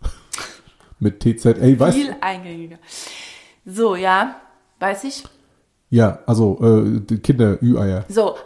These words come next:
Speaker 2: ja genau, dann bin ich nochmal zurück. Also, das Marshmallow-Experiment, sprich, du, du nimmst lieber den, du, du befriedigst dich lieber jetzt schnell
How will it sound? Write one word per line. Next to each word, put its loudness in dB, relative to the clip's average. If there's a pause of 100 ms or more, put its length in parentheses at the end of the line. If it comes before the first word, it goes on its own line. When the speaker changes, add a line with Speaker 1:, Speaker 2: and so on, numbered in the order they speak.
Speaker 2:
ja -2
genau, -4
dann -4
bin -8
ich -8
nochmal -10
zurück. -10
Also, -4
das -12
Marshmallow-Experiment, -8
sprich, -12
du, -12
du -14
nimmst -8
lieber -8
den, -10 (340)
du, -12
du -18
befriedigst -4
dich -10
lieber -10
jetzt -8
schnell -2